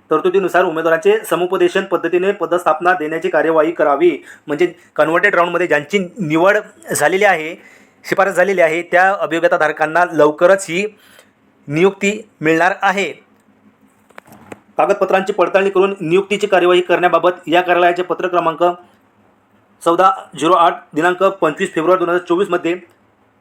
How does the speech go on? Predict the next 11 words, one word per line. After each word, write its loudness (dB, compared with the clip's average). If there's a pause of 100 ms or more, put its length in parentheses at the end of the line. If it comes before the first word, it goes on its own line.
(280)
दिलेल्या 2
सर्व 0
सूचनांचे -4
पालन 0
करून -4
आपल्या 0
स्तरावरील -2
पुढील 0
कार्यवाही 2
तात्काळ 0
करावी. 2